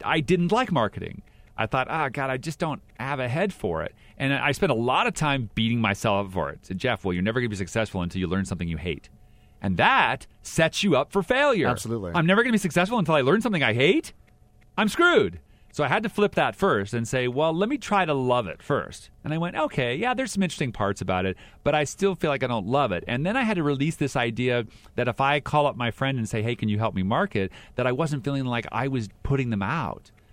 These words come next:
Speaker 1: Because since I perceived it as something that was awful to do, asking you to do it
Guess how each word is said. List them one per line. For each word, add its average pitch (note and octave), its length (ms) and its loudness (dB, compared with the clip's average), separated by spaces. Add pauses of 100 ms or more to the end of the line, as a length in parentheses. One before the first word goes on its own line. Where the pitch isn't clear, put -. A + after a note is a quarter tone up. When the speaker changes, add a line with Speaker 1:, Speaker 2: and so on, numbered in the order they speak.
(160)
Speaker 1:
Because C3 200 0
since D3+ 220 -4
I D#3 180 2
perceived D#3+ 360 0
it C3 60 0
as A#2+ 100 -2
something B2+ 180 -2
that A2+ 120 -2
was G#2 120 0
awful C3+ 400 0
to G2+ 140 -6
do, A2+ 560 -2 (580)
asking D#3+ 400 2
you E3+ 160 4
to A#3+ 100 2
do A2 280 0
it A#2 180 0